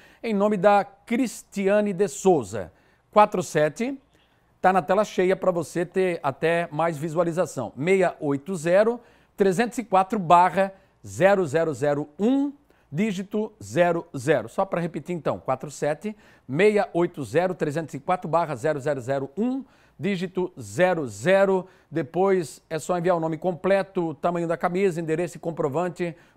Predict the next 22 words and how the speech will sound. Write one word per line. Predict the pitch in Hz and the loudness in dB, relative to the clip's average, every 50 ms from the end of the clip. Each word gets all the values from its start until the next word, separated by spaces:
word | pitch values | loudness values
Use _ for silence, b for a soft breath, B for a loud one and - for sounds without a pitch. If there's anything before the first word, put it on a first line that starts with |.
| _ | _
para | - 165 170 170 170 165 165 - | 2 4 4 4 4 2 0 0
o | 170 | -2
Lucas. | 165 170 208 220 - - 123 107 - | 0 0 0 -2 -2 -4 -8 -10 -8
Tem | - - 170 | -8 -10 -8
o | 156 | -6
telefone | - 170 156 - 175 170 165 | -4 -6 -4 -4 -4 -4 -4
do | 147 160 | -4 -4
Lucas | 156 160 156 - 156 143 | -4 -4 -4 -4 -4 -2
ali, | 160 160 160 | -2 -4 -4
que | 156 - | -4 -6
é | |
o | 156 | -4
quarenta | - 165 151 156 156 202 | -2 -2 -4 -4 -4 -8
e | 196 | -8
sete, | - - 190 196 202 196 - - b b b b b - | -4 0 0 0 0 -2 -8 -20 b b b b b -2
nove | 175 180 190 202 180 185 202 202 b b b b b - | 2 4 4 4 2 0 -2 -4 b b b b b 0
nove | 165 185 175 190 | 2 2 2 4
dois | 156 202 226 233 180 | 4 4 4 4 4
zero | 185 220 214 208 | 2 0 0 0
quatro, | - 208 214 202 202 - 196 196 185 - | 2 2 2 2 2 0 -2 -2 0 0
oitenta | 190 190 180 190 - - 180 175 170 - - 170 | 0 -2 -2 -2 -4 -4 -4 -4 -4 -6 -6 -6
quarenta | 151 - - 175 160 147 156 156 143 - 170 160 | -6 -4 -2 0 0 0 -2 -6 -6 -6 -8 -8